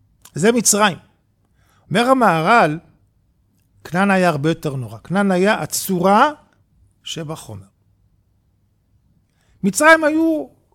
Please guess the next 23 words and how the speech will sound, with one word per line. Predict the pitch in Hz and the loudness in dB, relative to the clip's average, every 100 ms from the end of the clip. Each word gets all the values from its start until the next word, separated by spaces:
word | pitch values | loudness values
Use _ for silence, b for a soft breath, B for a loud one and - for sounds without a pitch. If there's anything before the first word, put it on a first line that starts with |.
| _ | _
משועבדים | 185 269 254 247 254 269 | -6 -2 2 2 2 2
לחומר. | 247 233 254 214 - _ _ _ _ _ _ _ _ _ | 2 4 2 2 -2 _ _ _ _ _ _ _ _ _
היה | 165 | -14
צריך | - 208 - | -8 -8 -8
עש-, | 175 - | -12 -12
עשר | 208 - 185 | -10 -8 -6
ניסים, | 156 135 247 247 180 - _ _ _ _ | -6 -2 0 0 -2 -8 _ _ _ _
עשרה | - 127 196 | -14 -4 -2
ניסים, | 240 202 - 185 165 135 _ - 117 117 | 0 -4 -6 -6 -8 -14 _ -16 -14 -12
ניס-, | 117 120 - | -12 -14 -14
ניס-, | 123 - 131 | -16 -16 -20
קריעת | - 123 - | -16 -14 -12
ים | 135 | -10
סוף, | - 269 185 | -4 -4 -4
הרבה | 147 190 285 | -6 -4 -4
ניסים, | 254 - 208 | -6 -8 -8
היה | |
צריך | 208 - | -6 -6
להילחם | 208 202 196 214 | -2 -2 -2 -6
נגד | 214 196 185 185 b b b b | -6 -4 -4 -6 b b b b
החומריות | - 208 196 190 202 | -4 0 2 4 2
של | 196 208 | 0 0
המצרים. | 180 160 - 117 | 0 -2 -8 -12